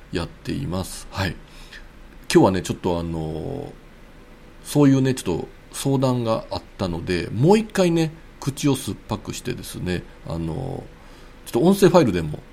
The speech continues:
回答しておこうと思いました。あの、適応障害ね、診断される前とかですね、休職される前なんか、あの、特にですね、カウンセリングも受けていないとかね、病院にも行っていないということで、薬も飲んでないということで、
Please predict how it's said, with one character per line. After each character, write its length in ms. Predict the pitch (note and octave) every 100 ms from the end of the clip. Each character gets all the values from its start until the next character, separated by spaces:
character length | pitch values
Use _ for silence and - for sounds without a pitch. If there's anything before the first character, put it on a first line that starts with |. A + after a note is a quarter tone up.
| -
回 200 | - F#2+
答 160 | F#2 F#2+
し 60 |
て 100 | -
お 120 | G2 F#2+
こ 160 | A2
う 40 | F2+
と 80 |
思 220 | E2+ F#2 G2
い 80 |
ま 120 | G2 F#2
し 80 |
た。 180 | - F#2 -
あ 120 | -
の、 440 | F2+ E2+ F#2 F#2+ F2 - - - - - - - - - - -
適 300 | - F#3+ F3+
応 140 | E3+
障 320 | E3 - C3
害 160 | E2+ D#2+
ね、 120 | F2
診 360 | F2 - E3 E3
断 220 | D#3 C#3+
さ 220 | - -
れ 100 | D#3
る 100 | D#3+
前 320 | A2+ G#2 D3+ A#2
と 100 | -
か 100 | -
で 100 | -
す 140 | -
ね、 240 | E2+ E2+ -
休 260 | D3 E3
職 300 | D#3+ D#3 D3+
さ 140 | C#3 C3+
れ 80 | C3
る 100 | G2+
前 340 | F2+ A#2 C#3+
な 140 | F#2+
ん 100 | F2
か、 140 | C#3 -
あ 60 |
の、 220 | F#2 - - -
特 260 | F#3 F3+
に 120 | A2 F2
で 100 | -
す 120 | -
ね、 240 | F2 E2+ - - - - -
カ 140 | C3+
ウ 120 | C#3+
ン 40 | C#3
セ 540 | - C#3+ C#3 C#3 C3+
リ 100 | C3
ン 60 | C3+
グ 80 | B2+
も 120 | F2+
受 200 | F2+ G2+
け 60 |
て 100 | -
い 120 | F#2+ G2+
な 160 | G#2
い 60 | E2+
と 80 | F#2
か 80 | C3
ね、 140 | E2+
病 240 | F2+ A#2+ B2
院 60 |
に 60 | B2+
も 120 | F2+
行 80 | F2
っ 40 |
て 160 | - G2+
い 80 | F#2+
な 160 | G#2
い 80 | F#2+
と 80 | -
い 40 |
う 20 | F#2
こ 20 |
と 60 |
で、 60 | -
薬 260 | - C3+ G#2
も 100 | F2
飲 140 | F2
ん 80 | E2+
で 100 | F2+
な 180 | G2 F#2+
い 80 |
と 80 | D#2+
い 40 | -
う 20 |
こ 100 | -
と 100 | E2
で、 240 | G2+ -